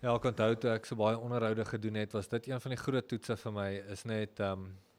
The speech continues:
hoeveel van hierdie, hoeveel van die goed kan ek hierdie ou vir, kry om ja vir te sê, maar al weet ek iets anders van sy lewe. Jy het, jy weet, jy gaan nou onderhoud hê en jy kyk op hulle social media en al hierdie goeters. Jy sal, jy's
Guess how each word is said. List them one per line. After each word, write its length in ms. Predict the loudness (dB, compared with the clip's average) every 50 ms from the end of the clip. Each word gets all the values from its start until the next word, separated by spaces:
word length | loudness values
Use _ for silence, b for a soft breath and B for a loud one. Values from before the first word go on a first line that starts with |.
| b b b b b b b b b b _
hoeveel 240 | 0 4 4 6 6
van 180 | 6 6 6
hierdie, 520 | 6 6 8 8 8 8 6 6 4 2 0
hoeveel 280 | -4 -2 4 4 4 4
van 120 | 4 4
die 120 | 2 2 2
goed 160 | 0 0 2
kan 140 | 4 4 4
ek 100 | 4 4
hierdie 180 | 4 4 6
ou 80 | 4 4
vir, 300 | 4 4 4 4 4 0 -4 _ -20 -20 -2
kry 240 | 4 6 8 8 8
om 120 | 6 6
ja 280 | 6 8 8 10 8 8
vir 240 | 6 6 4 4 4
te 140 | 2 -2 -4
sê, 520 | -2 0 2 4 4 4 2 0 -2 -6 b b b b b b b b b _
maar 320 | 0 4 6 6 6 6 6 6
al 120 | 4 6
weet 240 | 6 4 4 4 2
ek 120 | 0 -2
iets 120 | -4 -4 -2
anders 240 | -2 0 -2 -2
van 160 | -2 -6 -4 -2
sy 120 | -2 0
lewe. 320 | 0 2 0 0 0 0
Jy 140 | -2 -2 -2
het, 100 | -2 -2 -4 -2 0
jy 80 | 0
weet, 200 | 2 2 2 0 -2
jy 60 | -4 -4
gaan 180 | -4 -2 0 0
nou 80 | 0 0
onderhoud 480 | 0 2 2 4 6 6 6 6 6 6
hê 220 | 6 6 6 6
en 100 | 4 0
jy 80 | -2 0
kyk 240 | 0 0 0 0
op 80 | 0 0
hulle 140 | 0 0 0
social 320 | 0 0 0 2 0 0 0
media 440 | 0 0 2 2 2 4 2 2 0
en 80 | -2 -2 0
al 120 | 0 2
hierdie 160 | 2 0 0
goeters. 420 | -2 -4 -2 0 -2 -2 -2 -6 -12 B B B B B B B B B B B B B B B B B B B 8
Jy 80 | 8 8 8
sal, 220 | 8 8 6 8 8
jy's 240 | 10 10 10 10